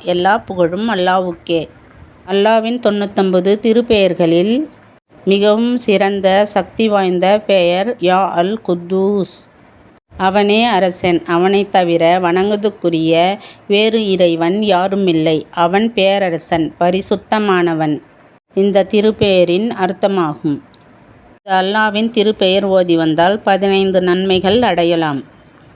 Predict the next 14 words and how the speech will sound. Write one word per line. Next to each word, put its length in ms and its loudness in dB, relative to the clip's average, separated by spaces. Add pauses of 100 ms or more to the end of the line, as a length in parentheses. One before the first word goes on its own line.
(100)
நாம் 260 -2
அதிகமாக 760 2
ஓதி 300 0
வந்தால் 420 0
இன்னும் 420 0
அதிக 420 0
நன்மைகளும் 640 0
அடையலாம். 580 0 (720)
ஒன்று, 420 0 (220)
வானவர்களின் 800 0
நட்பண்பு 560 -2
பெற 580 0 (300)
இந்த 260 0
திக்கிரை 480 0